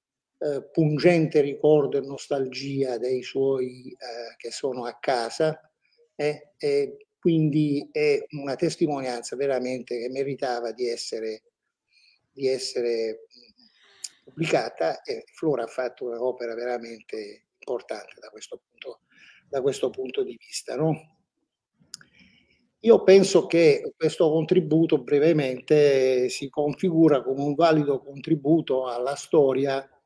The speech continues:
dei so-, alla storia della partecipazione italiana alla Seconda Guerra Mondiale, no? Contributo dimenticato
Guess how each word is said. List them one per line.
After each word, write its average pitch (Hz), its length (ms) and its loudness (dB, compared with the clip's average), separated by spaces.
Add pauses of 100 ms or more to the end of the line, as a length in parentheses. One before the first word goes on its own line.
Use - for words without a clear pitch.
(380)
dei 151 220 2
so-, 165 240 2
alla 151 300 2
storia 139 400 4
della 143 200 2
partecipazione 151 800 0
italiana 139 520 -2
alla 127 160 -6
Seconda 131 400 -8
Guerra 127 320 -4
Mondiale, 107 600 -20
no? 151 320 -4 (1040)
Contributo 165 680 4
dimenticato 156 1000 2